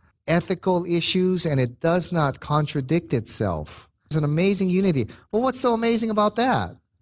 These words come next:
Well, consider, consider the diversity in authorship. It's written by over forty different authors from very different walks of life.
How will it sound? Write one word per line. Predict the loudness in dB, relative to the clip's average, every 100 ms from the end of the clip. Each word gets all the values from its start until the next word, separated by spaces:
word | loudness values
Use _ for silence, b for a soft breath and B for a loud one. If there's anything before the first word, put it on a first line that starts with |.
| -4
Well, | -4
consider, | 0 0 2 2 2 2 0 -4 -14 _ -4
consider | 0 2 0 0 0 0
the | 0
diversity | -2 0 0 0 -2 -2 0 0 0 0 0
in | -2 -2
authorship. | 0 0 0 -2 -2 -4 -8 -12 _ _ _ -12
It's | -6
written | -4 0
by | 0
over | 2 0 0
forty | -4 -4 -2 0 2 2 -2
different | 0 -2 0 -4
authors | 0 0 0 -2 -6 -6 -6
from | -2 0 0
very | 0 0 0 2
different | 0 0 -2 -4
walks | -2 0 0 -2
of | -6
life. | -2 0 0 -2 -10